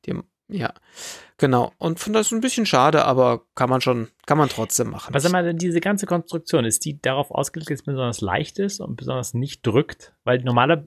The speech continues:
Speaker 2: äh, Stirnbänder haben doch so ein, so ein Band, oder?
Speaker 1: Ge-,
Speaker 2: So
Speaker 1: also
Speaker 2: normale
Speaker 1: die
Speaker 2: Lampen, Kopflampen haben doch
Speaker 1: Genau,
Speaker 2: so ein
Speaker 1: die haben halt ein,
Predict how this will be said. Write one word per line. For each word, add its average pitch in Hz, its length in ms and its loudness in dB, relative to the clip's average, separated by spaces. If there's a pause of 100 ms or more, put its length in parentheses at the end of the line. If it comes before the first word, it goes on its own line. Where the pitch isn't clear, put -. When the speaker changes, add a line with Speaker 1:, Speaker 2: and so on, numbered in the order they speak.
(120)
Speaker 2:
äh, - 420 -10
Stirnbänder 147 420 0
haben 135 140 -2
doch 127 80 -6
so - 120 -4
ein, 113 140 -2
so - 80 -4
ein 104 140 -2
Band, 107 320 2
oder? 131 280 -8 (1400)
Speaker 1:
Ge-, 147 120 -2
Speaker 2:
So 120 40 -2
Speaker 1:
also 113 140 2
Speaker 2:
normale 117 140 2
Speaker 1:
die 110 40 0
Speaker 2:
Lampen, 107 340 -4
Kopflampen 123 460 -8
haben 107 120 -8
doch 107 40 -2
Speaker 1:
Genau, 196 140 4
Speaker 2:
so - 20 4
ein 139 60 0
Speaker 1:
die 139 100 2
haben 165 160 2
halt 175 160 0
ein, - 140 -8